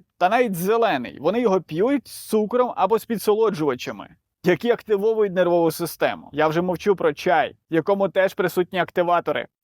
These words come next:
твоєї нервової системи. Один з варіантів чаю — це, можливо, ромашка без будь-яких доданків. От тоді є шанс. Номером два — почати їсти багато овочів.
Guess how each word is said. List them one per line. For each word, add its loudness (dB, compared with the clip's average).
твоєї 0
нервової 0
системи. -10
Один 2
з -6
варіантів 2
чаю — 2
це, -8
можливо, 0
ромашка 0
без 0
будь-яких -4
доданків. -2
От 2
тоді -2
є 2
шанс. -10
Номером 0
два — 0
почати 0
їсти -2
багато 0
овочів. -2